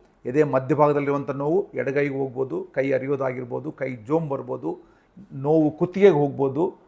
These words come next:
ಅಥವಾ ಹಲ್ಲಿಗೆ ಹೋಗ್ಬೋದು, ಅಥವಾ ಹಿಂಭಾಗದ ಬೆನ್ನಿಗೆ ಹೋಗ್ಬೋದು, ಈ ರೀತಿ ಹರಿದಾಡ್ಬೋದು, ಉರಿ ಥರ ನೋವಾಗಬಹುದು, ಕೆಲವೊಂದು ಸಲ ಗ್ಯಾಸ್ ಪ್ರಾಬ್ಲಮ್ ಥರ ನೋವು ಬರುತ್ತೆ.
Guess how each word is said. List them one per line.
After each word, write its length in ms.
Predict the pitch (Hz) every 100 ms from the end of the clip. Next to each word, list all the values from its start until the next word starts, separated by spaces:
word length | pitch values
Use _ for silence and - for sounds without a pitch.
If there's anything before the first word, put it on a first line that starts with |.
| _ -
ಅಥವಾ 260 | 143 147
ಹಲ್ಲಿಗೆ 320 | 123 175 214
ಹೋಗ್ಬೋದು, 520 | 170 143 117 131 127 - - _ -
ಅಥವಾ 560 | - 143 139 - - -
ಹಿಂಭಾಗದ 540 | 160 170 175 170 170
ಬೆನ್ನಿಗೆ 460 | 147 110 156 202 180
ಹೋಗ್ಬೋದು, 520 | 151 131 127 151 - - _
ಈ 100 | 147
ರೀತಿ 260 | 170 165 185
ಹರಿದಾಡ್ಬೋದು, 800 | 127 151 156 160 147 117 107 - _ _ -
ಉರಿ 180 | 139 175
ಥರ 180 | 180 156
ನೋವಾಗಬಹುದು, 760 | 151 139 135 117 107 113 117
ಕೆಲವೊಂದು 320 | - 143 139
ಸಲ 80 | 143
ಗ್ಯಾಸ್ 400 | 135 110 143 160
ಪ್ರಾಬ್ಲಮ್ 400 | - 139 131 135
ಥರ 180 | 135 131
ನೋವು 200 | 123 113
ಬರುತ್ತೆ. 640 | 107 - - 143 - -